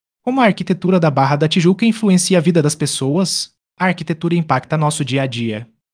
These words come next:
Espaços bem planejados trazem conforto e qualidade de vida, fazendo com que nos sintamos mais felizes em ambientes agradáveis.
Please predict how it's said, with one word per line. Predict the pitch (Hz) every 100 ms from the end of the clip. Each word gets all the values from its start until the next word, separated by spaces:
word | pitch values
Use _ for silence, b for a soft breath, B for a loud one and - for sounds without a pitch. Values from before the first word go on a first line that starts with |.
| _
Espaços | - - 180 214
bem | 160 156 214
planejados | 220 196 165 170 175 185
trazem | - 180 190 202
conforto | 196 196 - 175 170 185 180
e |
qualidade | 170 - 202 160 139 139
de | 151
vida, | 127 160 190 196
fazendo | _ - 160 175 185
com | 190 196
que | 202
nos | 202 196
sintamos | 196 190 196 196
mais | 143 131 170
felizes | - 214 160 156 143 135
em | 185 190
ambientes | 156 160 175 175 147
agradáveis. | 147 147 139 120 98 127 - -